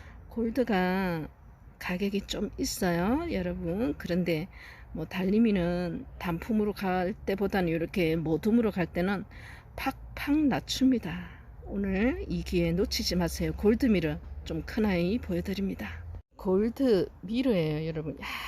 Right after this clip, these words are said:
약간 노란빛을 띠면서 이렇게 변하는 모습 보면요.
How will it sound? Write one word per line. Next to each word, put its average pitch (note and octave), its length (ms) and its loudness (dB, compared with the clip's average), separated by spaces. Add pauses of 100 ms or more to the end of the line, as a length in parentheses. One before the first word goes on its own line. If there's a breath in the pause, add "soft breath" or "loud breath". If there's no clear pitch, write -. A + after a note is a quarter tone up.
(140 loud breath)
약간 A#3+ 240 0
노란빛을 G3 640 0
띠면서 E3+ 680 -2 (560 loud breath)
이렇게 - 240 -4
변하는 F#3+ 420 0
모습 E3+ 320 -2
보면요. F3+ 560 0